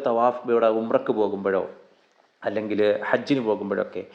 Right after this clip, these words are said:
ഇത്തരത്തിൽ വെറും റീൽസിന് വേണ്ടിയുള്ള കാട്ടിക്കൂട്ടലുകൾ നിങ്ങളുടെ ശ്രദ്ധയിൽ പെട്ടിട്ടുണ്ടെങ്കിൽ ആ ഒരു അനുഭവം ഒന്ന് പങ്കുവെക്കണം. കൂട്ടത്തിൽ നമ്മൾ പറയണം, ആദം നബി അലൈഹിസ്സലാം മുതൽ ഈസാ നബി വരെയുള്ള എല്ലാ പ്രവാചകന്മാരും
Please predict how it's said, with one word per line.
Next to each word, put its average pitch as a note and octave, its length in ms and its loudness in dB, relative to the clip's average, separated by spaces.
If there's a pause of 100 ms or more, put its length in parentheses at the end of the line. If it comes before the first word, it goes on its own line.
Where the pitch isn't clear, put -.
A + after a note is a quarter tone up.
(240)
ഇത്തരത്തിൽ E3 420 4
വെറും D3 300 4
റീൽസിന് C3+ 420 0
വേണ്ടിയുള്ള A2 440 0
കാട്ടിക്കൂട്ടലുകൾ G2+ 1000 -2
നിങ്ങളുടെ G#2+ 340 -2
ശ്രദ്ധയിൽ G2+ 340 -2
പെട്ടിട്ടുണ്ടെങ്കിൽ G2 840 -4 (300)
ആ - 140 -2
ഒരു A2+ 100 6
അനുഭവം A#2+ 340 2
ഒന്ന് A#2+ 140 0
പങ്കുവെക്കണം. F#2+ 600 -4 (340)
കൂട്ടത്തിൽ D3+ 320 4
നമ്മൾ A#2 280 4
പറയണം, G2+ 540 0
ആദം G#2+ 280 2
നബി C3 180 2
അലൈഹിസ്സലാം G#2+ 640 4
മുതൽ G2 360 -2 (420)
ഈസാ C3 400 6
നബി D3 200 2
വരെയുള്ള G#2+ 400 0
എല്ലാ F3+ 640 6
പ്രവാചകന്മാരും B2 1080 2